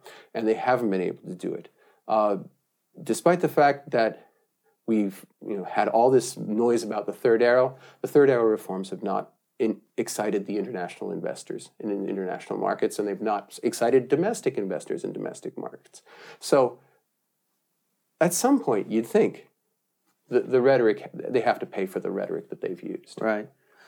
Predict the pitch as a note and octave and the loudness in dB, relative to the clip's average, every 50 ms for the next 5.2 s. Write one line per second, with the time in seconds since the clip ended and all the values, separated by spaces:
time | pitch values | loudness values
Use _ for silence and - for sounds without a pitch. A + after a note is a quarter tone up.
0 | - _ _ - D3+ C#3+ C3+ C3 C3 A#2+ B2+ C3 B2+ A#2 A#2+ A#2+ A#2+ A#2 - - | -20 _ _ 2 4 6 6 6 4 2 2 0 2 4 4 4 4 2 -2 -4
1 | - A#2+ A2+ G#2+ G#2+ A2 A2 A2 A2 G#2+ G2+ G2+ G2+ G2 F#2+ - - _ _ _ | -2 0 2 2 4 2 2 2 2 2 2 2 2 0 -2 -4 -10 _ _ _
2 | _ _ _ - A2 G#2 - - - - - - B2 A2 A2 G#2+ G2 G#2+ G2+ G#2 | _ _ _ -8 -6 -6 -6 -8 -10 -12 -6 -4 0 0 0 0 0 0 0 -2
3 | A2 - - D3+ C3 G#2+ G2+ G2 - _ _ _ _ _ _ _ - C#3 A#2+ A2 | -2 0 2 4 4 4 2 0 -4 _ _ _ _ _ _ _ -4 0 2 2
4 | A2 A2 - A2 A2 A2+ A#2 A2+ A2 - - - D#3 C3+ - - - - C3 A#2 | 2 2 2 2 2 4 2 2 0 -2 -2 -2 -2 -2 -2 -4 0 2 2 2
5 | A2 G2+ F#2+ F#2 | 2 0 -2 -4